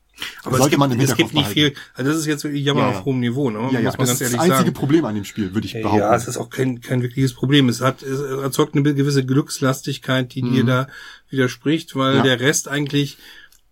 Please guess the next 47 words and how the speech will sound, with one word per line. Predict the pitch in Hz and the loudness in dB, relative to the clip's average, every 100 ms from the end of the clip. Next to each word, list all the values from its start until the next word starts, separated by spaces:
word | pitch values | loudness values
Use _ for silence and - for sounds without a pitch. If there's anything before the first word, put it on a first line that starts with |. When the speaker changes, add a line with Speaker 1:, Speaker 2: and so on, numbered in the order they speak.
| _ | _
Speaker 2:
Kein | 165 147 156 | 0 4 6
Speaker 1:
äh, | |
Speaker 2:
bisschen | 139 - 131 | 6 4 4
Glück | 123 113 | 4 0
ist. | 110 - - | -4 -8 0
Speaker 1:
Genau, | 165 185 127 - | 4 6 4 0
ist | 120 - | -6 -2
völlig | 170 180 175 - | 2 4 2 0
glücksunabhängig. | - 160 - 175 165 135 117 107 | -2 -2 -2 -4 -2 -2 -2 -2
Also | 120 | 0
Speaker 2:
Ja. | 113 | 2
Speaker 1:
du | - | 2
kannst | 147 151 | 0 2
eigentlich | 147 135 | 0 -2
planen, | - 123 139 156 160 | -2 2 4 4 2
du | 139 | 2
kannst | 135 135 | 0 0
genau | 139 131 | 0 0
sehen, | 127 135 151 139 | 0 0 2 2
was | 131 | 0
wird | - 143 | -2 -2
demnächst | 139 139 139 | 0 2 0
gewertet, | - 120 120 143 143 139 - - - - | -2 0 2 2 -2 -4 -8 -14 -14 -12
wie | |
arbeite | 131 135 135 - | -4 0 0 -2
ich | - | -4
mich | 135 | -2
dahin. | 139 131 147 165 170 - | 2 4 4 4 0 0
Speaker 2:
Ja. | 113 - _ _ _ | 0 -2 _ _ _
Speaker 1:
Ähm, | 151 147 139 139 139 | 0 4 6 4 2
ist | 139 143 | -2 0
alles | 160 180 151 | 4 4 6
sehr | 160 | 6
schön | 165 156 | 4 2
überschaubar | 143 139 - 139 160 160 156 151 | 2 0 0 0 2 2 2 2
und | 139 139 - - - | 2 0 -4 -14 -2
da | 147 | 0
Speaker 2:
Mhm. | 101 | 2
Speaker 1:
kommt | 143 | 2
ein | 135 | 2
Glücksmoment | 156 - 156 147 143 - | 0 0 0 2 2 2
rein. | 135 139 139 - - - - - | 2 2 0 -6 -20 -20 -14 -10
Ich | - | -8
find's | - 139 | -4 -2
aber | 120 120 | 0 0
trotzdem | - 127 131 123 120 - | 0 0 4 4 2 0
auch | 120 120 | -2 -2